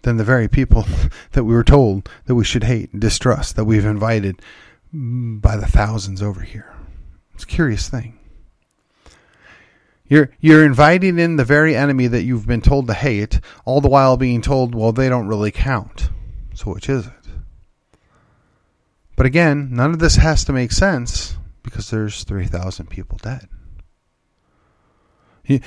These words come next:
your emotion's supposed to take over. Your rational brain's supposed to shut down. You're just supposed to follow the directions and the rules and,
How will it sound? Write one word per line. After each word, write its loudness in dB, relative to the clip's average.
your 10
emotion's 4
supposed 2
to -2
take 0
over. 4
Your 4
rational 2
brain's 0
supposed 0
to -4
shut -4
down. 2
You're 0
just -2
supposed -2
to 0
follow 0
the 2
directions -2
and -4
the -4
rules 2
and, -2